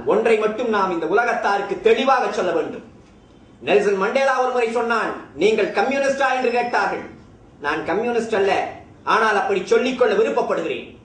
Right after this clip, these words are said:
ஏன் தெரியுமா? அதை சொன்னால்தான் நீங்கள் பயப்படுவீர்கள்" என்று சொன்னான். அதை போலவே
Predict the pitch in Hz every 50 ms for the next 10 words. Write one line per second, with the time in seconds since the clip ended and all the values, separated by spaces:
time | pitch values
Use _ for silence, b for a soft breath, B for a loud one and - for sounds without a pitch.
0 | - - - - - 113 139 160 175 175 165 165 170 170 165 170 180 220 254 277
1 | 262 - - - - - - - - - - - - - 127 147 156 143 147 -
2 | 185 190 208 220 214 208 - - 220 214 233 226 196 185 180 165 165 151 151 151
3 | 156 156 - - 156 147 143 139 135 - 110 - - - - - 151 - - -
4 | 120 110 104 101 98 - - - - - - - - - 117 160 190 202 202 208
5 | 202 214 240 247 247 226 208 185 175